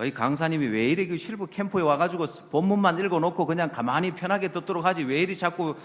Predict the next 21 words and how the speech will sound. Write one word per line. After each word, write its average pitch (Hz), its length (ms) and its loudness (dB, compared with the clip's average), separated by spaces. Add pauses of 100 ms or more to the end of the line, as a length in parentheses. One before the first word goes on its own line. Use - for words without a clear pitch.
(100)
성경을 185 460 0
찾아라 185 420 0
카나?" 170 400 0
하면 95 240 -4 (300)
"아이고, 113 420 0
다 113 180 -2
치매 151 380 0
예방해 147 360 4
주려고 135 360 0
이렇게 123 240 -2
참 - 460 -4
이렇게 123 180 -6
하시구나." 127 500 0
이런 135 140 -2
생각하십시오. 143 760 2 (800)
예, 95 440 -4 (480)
시편 208 760 6 (1300)
구십 170 280 -6
편 151 300 4
십 - 220 -10
절. 117 320 2